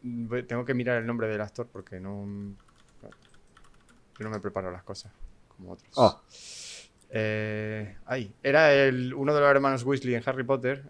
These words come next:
Speaker 1: el más mayor, el pelirrojo. Que yo pensaba, eh, Domhnall Gleeson, vale, es el hijo, por cierto, de Ojo, de Ojo Loco Moody para los, eh,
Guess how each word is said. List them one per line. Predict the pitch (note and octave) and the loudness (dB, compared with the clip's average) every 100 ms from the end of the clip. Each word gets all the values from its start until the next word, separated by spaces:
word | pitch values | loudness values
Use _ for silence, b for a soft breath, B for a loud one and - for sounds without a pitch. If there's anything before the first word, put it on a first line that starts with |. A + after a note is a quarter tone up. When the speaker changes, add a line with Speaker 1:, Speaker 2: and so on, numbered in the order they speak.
| - | -8
Speaker 1:
el | G#2+ G#2 G2+ | -6 -6 -8
más | G#2+ | -10
mayor, | F#2+ F2+ F2 _ - - - - _ _ _ _ | -10 -12 -14 _ -18 -16 -16 -20 _ _ _ _
el | - | -12
pelirrojo. | G#2+ F#2 G2 - G#2 _ - - b b b b _ _ _ | -10 -8 -10 -14 -20 _ -18 -18 b b b b _ _ _
Que | A2+ | -6
yo | A#2 | -4
pensaba, | D#3 E3+ - - - - B2+ | -2 -2 -4 -6 -20 -12 -2
eh, | B2 B2 | 0 2
Domhnall | A#2 D#3 - F3+ | 0 0 0 -2
Gleeson, | C3+ D3 C3 G2 - - | 0 0 0 -4 -4 0
vale, | A2 G2+ | 0 0
es | B2+ B2 | -4 -2
el | D3+ | 0
hijo, | F3 - E3 B3 _ _ - | 0 -2 -6 -6 _ _ -12
por | G2+ | -10
cierto, | G#2+ C3 - - _ _ _ _ _ | -8 -10 -12 -20 _ _ _ _ _
de | G2+ A2 C3+ - _ _ | -8 -6 -6 -10 _ _
Ojo, | G#2 - - | -6 -6 -14
de | G2+ F#2+ F2+ | -8 -8 -6
Ojo | G2 G2+ | -6 -6
Loco | F#2+ G2 G2+ G2+ G2+ | -6 -4 -4 -4 -6
Moody | A2 A#2 B2+ | -6 -8 -8
para | A2 G2 | -8 -6
los, | G2 F#2+ F#2+ - - | -6 -8 -12 -16 -14
eh, | G#2 G2 G2+ | -10 -10 -10